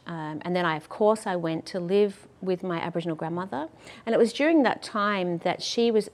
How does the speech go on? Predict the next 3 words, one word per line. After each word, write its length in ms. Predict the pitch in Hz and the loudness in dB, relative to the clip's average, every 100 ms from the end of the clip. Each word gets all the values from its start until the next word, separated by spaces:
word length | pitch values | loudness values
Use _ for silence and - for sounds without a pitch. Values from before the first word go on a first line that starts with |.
| - | -14
researching 880 | 196 208 233 247 - 185 196 - 170 170 | -2 2 4 2 0 -2 -2 -6 -6 -6
her 280 | 180 175 | -4 -4
genealogy. 880 | 170 180 165 156 160 165 156 85 - | -2 0 0 0 -4 -6 -8 -12 -14